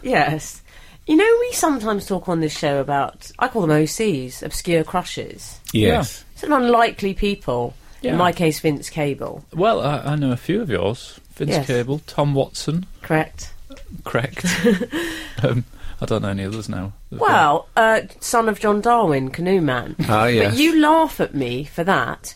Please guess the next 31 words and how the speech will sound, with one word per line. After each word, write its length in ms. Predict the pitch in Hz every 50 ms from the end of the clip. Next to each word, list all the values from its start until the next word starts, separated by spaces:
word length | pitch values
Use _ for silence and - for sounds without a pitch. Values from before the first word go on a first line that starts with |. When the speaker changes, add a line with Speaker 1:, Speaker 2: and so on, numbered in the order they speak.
| - 156
Speaker 3:
Mm-hmm. 200 | 131 127 120 117
Speaker 1:
Can 140 | - 285 311
I 100 | 320 320
say, 400 | 302 - - 285 262 226 175 151 -
David 460 | 156 - 214 240 269 247 233 226 185
Beckham 540 | 226 233 220 214 - - 160 131 127 120 - - -
has 200 | 165 165 151 156
really 420 | 156 170 202 208 202 180 165 165 156
knocked 220 | 170 180 - -
one 180 | 165 160 156 160
out 140 | 160 -
the 60 | - 156
park 600 | - 147 185 202 160 156 143 135 - - - - - - - -
on 80 | - 165
the 100 | 165 160
old 240 | 160 156 156 147
left 280 | - 165 175 175 165 -
field, 640 | - - 185 190 196 202 185 160 139 127 127 - - - 175 180 147 120 104 - - -
Speaker 3:
<clears throat> 400 | - - - - - - - -
Speaker 1:
uh, 200 | - 147 143 139
side 260 | - - 156 143 139 139
of 40 |
things, 300 | 139 - 135 135 143 156 -
because 260 | - 190 - 226 220
he 240 | - 247 254 285 302
has 140 | 311 302 277
admitted 920 | 294 277 269 277 294 359 392 - - - 208 151 135 139 160 180 - - - - - - - - -
to 80 | - 214
having 260 | 247 247 240 254 254
a 80 | 254 247
crush 800 | - - - - 320 262 175 127 139 190 214 - - - -